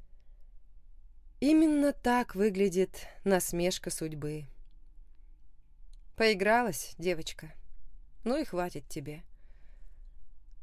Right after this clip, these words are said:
Спускайся на землю и живи своей жизнью. Недаром я не могла поверить, что это не сон. Его жадные ласки,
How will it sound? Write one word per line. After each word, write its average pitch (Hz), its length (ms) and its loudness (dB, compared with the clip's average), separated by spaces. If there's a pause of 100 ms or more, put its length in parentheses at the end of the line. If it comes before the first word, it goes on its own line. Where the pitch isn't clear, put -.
Спускайся 302 680 4
на 269 180 4
землю 247 680 2 (340)
и 233 140 4
живи 214 420 2
своей 180 520 2
жизнью. 151 600 -4 (1500)
Недаром 196 600 6
я 165 180 0
не 165 140 0
могла 170 360 2
поверить, 170 640 -2 (460)
что - 360 2
это 180 300 2
не 175 140 -2
сон. 151 420 -6 (1800)
Его 233 320 4
жадные 226 540 4
ласки, 185 720 2